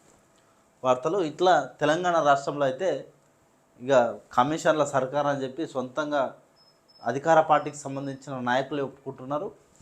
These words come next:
ప్రతిపక్షాలు అడుగుతా ఉన్నారు, "ఎందుకు ఇంత కమిషన్ తీసుకుంటున్నారు, నిజం ఒప్పుకోలే, రేవంత్ రెడ్డి ఇప్పటికైనా సమాధానం చెప్పాలని" చెప్పి.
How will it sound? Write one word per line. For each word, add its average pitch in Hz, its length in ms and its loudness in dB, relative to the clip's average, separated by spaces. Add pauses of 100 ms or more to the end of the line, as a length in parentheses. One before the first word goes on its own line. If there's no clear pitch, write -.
(100)
ప్రతిపక్షాలు 165 520 2
అడుగుతా 139 340 0
ఉన్నారు, 117 260 -4
"ఎందుకు 139 580 -6 (340)
ఇంత 135 400 -6
కమిషన్ 143 480 -4
తీసుకుంటున్నారు, 131 640 -6
నిజం 139 360 -2
ఒప్పుకోలే, 127 600 -6 (280)
రేవంత్ 139 260 0
రెడ్డి 131 160 -6
ఇప్పటికైనా 127 420 -6
సమాధానం 127 520 -6
చెప్పాలని" 117 380 -8
చెప్పి. 180 280 -14